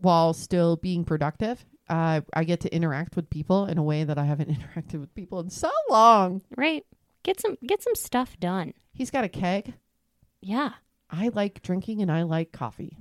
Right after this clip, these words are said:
Speaker 2: If you guys are looking for a co-working space, check out Steno Denver.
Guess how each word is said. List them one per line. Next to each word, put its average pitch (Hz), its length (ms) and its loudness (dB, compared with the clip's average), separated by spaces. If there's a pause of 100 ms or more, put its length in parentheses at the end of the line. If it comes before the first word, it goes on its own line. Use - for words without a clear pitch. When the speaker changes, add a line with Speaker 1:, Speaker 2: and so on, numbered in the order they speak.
(120)
Speaker 2:
If 214 100 -10
you 247 80 -2
guys 247 180 0
are 220 60 -2
looking 202 280 -4
for 190 140 -6
a 180 40 -6
co-working 175 480 -6
space, 175 520 -10 (220)
check 233 200 -6
out 233 140 -6
Steno 185 260 -6
Denver. 170 560 -8